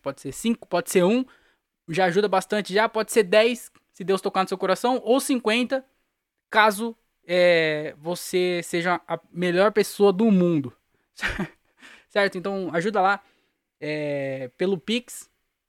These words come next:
também, ou pelo PicPay, arroba o André Otávio, se, se você tem PicPay e você quiser dar os seus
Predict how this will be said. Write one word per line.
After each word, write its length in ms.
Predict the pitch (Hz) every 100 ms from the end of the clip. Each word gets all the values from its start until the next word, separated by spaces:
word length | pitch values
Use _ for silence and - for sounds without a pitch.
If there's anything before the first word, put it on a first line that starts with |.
| _
também, 420 | 165 160 220 254 _
ou 160 | 226 262
pelo 200 | 262 247
PicPay, 420 | 226 - 202 214
arroba 480 | 202 170 202 208 214 -
o 120 | 202
André 160 | 202
Otávio, 340 | 190 170 175 165
se, 180 | 165 156
se 140 | 156 160
você 180 | 156
tem 220 | 175 190 196
PicPay 500 | 180 165 175 180 170 _ _ -
e 60 |
você 340 | 143 143 160 147
quiser 680 | - 147 139 147 143 135 127 _ _ _
dar 240 | 139 156
os 80 | 156
seus 500 | - 143 135 - -